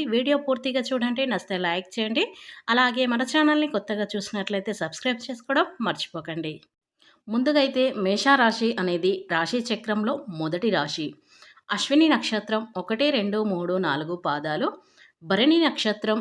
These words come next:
ఒకటి, రెండు, మూడు, నాలుగు పాదాలు, కృత్తిక నక్షత్రం ఒకటవ పాదంలో జన్మించిన వారు మేషరాశికి చెందుతారు. ఈ రాశికి అధిపతి కుజుడు. జ్యోతిష్య శాస్త్రం ప్రకారం ప్రతి రాశికి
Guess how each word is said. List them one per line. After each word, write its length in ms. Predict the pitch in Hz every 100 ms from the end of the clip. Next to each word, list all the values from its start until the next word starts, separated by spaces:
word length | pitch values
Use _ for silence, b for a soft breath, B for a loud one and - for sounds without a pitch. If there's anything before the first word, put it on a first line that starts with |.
| 233
ఒకటి, 280 | 170 202 285
రెండు, 300 | 262 196 196 208
మూడు, 340 | 170 160 196 330 B B -
నాలుగు 380 | 170 165 226 285
పాదాలు, 500 | 302 220 202 202 208
కృత్తిక 420 | 208 170 - 262 277
నక్షత్రం 600 | 233 233 220 202 202 220 240 B B -
ఒకటవ 340 | 185 240 269 302
పాదంలో 540 | 269 196 196 202 196 202
జన్మించిన 600 | 170 165 175 208 220 262
వారు 340 | 220 202 196 226
మేషరాశికి 840 | 165 156 160 247 254 214 - 208
చెందుతారు. 680 | 262 190 165 160 156 147 151 143 - b b b -
ఈ 100 | 285
రాశికి 480 | 277 190 190 190 196 208
అధిపతి 420 | 170 165 160 160 254
కుజుడు. 460 | - 165 156 147 147 139 _ _ _ _ _
జ్యోతిష్య 520 | 165 202 208 294 302
శాస్త్రం 400 | 285 269 262 262 233
ప్రకారం 520 | 202 190 175 175 190 233 - -
ప్రతి 320 | 185 180 277
రాశికి 480 | 285 190 - 196 190